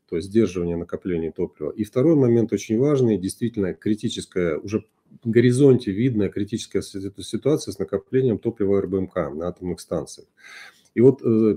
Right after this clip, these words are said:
приём первого, э, эшелона в создаваемое хранилище в двенадцатом году, это было в, на Ленинградской А Э С был принят первый эшелон,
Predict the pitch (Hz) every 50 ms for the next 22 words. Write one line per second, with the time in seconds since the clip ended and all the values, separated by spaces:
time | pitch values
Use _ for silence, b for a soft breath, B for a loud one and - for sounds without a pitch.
0 | - - 113 131 139 147 135 117 - - 139 131 113 107 98 92 90 85 80 76
1 | - - - - 90 87 85 82 82 80 82 80 - - - - - - _ -
2 | - - 98 - - 117 131 165 180 160 143 113 90 - - - 87 90 101 101
3 | 104 101 95 92 - - 104 110 131 160 175 147 110 - - 85 78 87 95 101
4 | 101 92 - - 95 90 85 101 104 110 156 160 143 143 131 95 - 85 85 90
5 | 90 87 82 78 82 87 - 87 95 95 90 - - 104 98 92 92 98 95 87
6 | - - - 92 104 139 139 - - 110 107 - - 110 107 101 98 - 104 -
7 | 98 95 87 - - 95 95 95 87